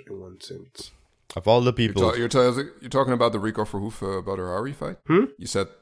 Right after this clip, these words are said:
Speaker 3: watch the fight. Do, do you mean the Rico Badr Hari
Speaker 1: Oh.
Speaker 3: fight, or?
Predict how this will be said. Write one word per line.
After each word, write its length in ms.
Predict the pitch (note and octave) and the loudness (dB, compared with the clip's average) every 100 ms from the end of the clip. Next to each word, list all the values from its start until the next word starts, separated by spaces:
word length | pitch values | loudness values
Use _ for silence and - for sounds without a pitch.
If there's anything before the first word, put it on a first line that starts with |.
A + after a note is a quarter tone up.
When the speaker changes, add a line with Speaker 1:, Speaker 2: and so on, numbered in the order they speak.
| - | -12
Speaker 3:
watch 240 | F#2 F#2 | -6 -6
the 60 | - | -6
fight. 300 | - F#2+ E2 | -6 -6 -6
Do, 120 | F2 | -10
do 120 | F2+ F2+ | -10 -10
you 120 | F2+ | -8
mean 180 | F#2 F#2 | -6 -6
the 320 | F2+ F2 F2 | -4 -4 -4
Rico 640 | F2 F#2 - F#2 F2 G2+ - _ _ _ _ _ - | -6 -6 -6 -4 -4 -6 -12 _ _ _ _ _ -14
Badr 300 | C3 F2 G#2+ | -8 -6 -4
Hari 260 | F#2 A#2 | -4 -4
Speaker 1:
Oh. 60 | C3+ | -4
Speaker 3:
fight, 220 | C#3 D3+ - - | -4 -6 -10 -10
or? 260 | F#2 F2 | -8 -8